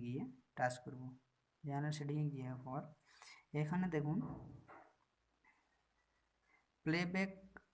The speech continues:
ফিড, প্লেব্যাক ফিড বলে একটি অপশন তোমরা দেখতে পাচ্ছ, প্লেব্যাক ফিড বলে একটি অপশন আছে। এটি আমার, এটি তোমাদের সবারই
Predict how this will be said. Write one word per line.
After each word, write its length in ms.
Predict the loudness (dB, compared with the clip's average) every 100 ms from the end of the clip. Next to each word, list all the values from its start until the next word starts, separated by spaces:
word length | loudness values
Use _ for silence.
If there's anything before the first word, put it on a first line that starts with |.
| _ _
ফিড, 260 | -2 -2 -2 -8 -16 _ _ _ _ _ _ _ _ _ -12 0
প্লেব্যাক 340 | 4 4 2 -2
ফিড 160 | -2 0 2
বলে 120 | 2 0
একটি 160 | 0 0
অপশন 240 | 0 -2 -2 -4 -12 _ _
তোমরা 200 | 0 2 2
দেখতে 200 | 0 2
পাচ্ছ, 220 | 2 0 -6 -6 -6
প্লেব্যাক 320 | 0 2 4 2 0
ফিড 140 | 0 2
বলে 120 | 2 0
একটি 140 | 0 -2
অপশন 200 | 0 -2 -2
আছে। 140 | -4 -10 -14 -20 -8 -2
এটি 160 | 2 4 6
আমার, 140 | 6 6 2
এটি 160 | 0 2
তোমাদের 300 | 4 4 4 0
সবারই 340 | -2 2 2